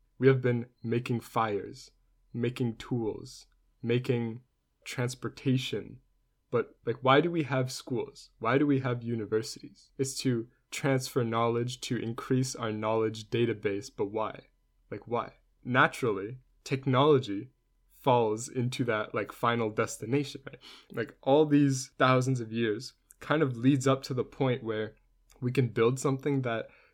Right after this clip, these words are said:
can teach something to us, <laughs> right? Like, we build something and we, like, they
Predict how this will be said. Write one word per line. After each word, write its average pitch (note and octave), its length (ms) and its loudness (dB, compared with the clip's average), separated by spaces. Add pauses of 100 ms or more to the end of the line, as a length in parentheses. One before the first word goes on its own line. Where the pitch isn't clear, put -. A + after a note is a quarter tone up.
can A#2+ 160 0
teach C3+ 360 0 (460)
something A#2 460 -2
to A#2 180 -2
us, A2 420 0 (320)
<laughs> - 320 -20
right? A2+ 260 0 (420)
Like, A2+ 200 0
we B2+ 200 8
build C3 280 6
something C#3 420 2
and A2 200 -4
we, A#2+ 420 0 (180)
like, A2 240 -4
they A#2+ 320 2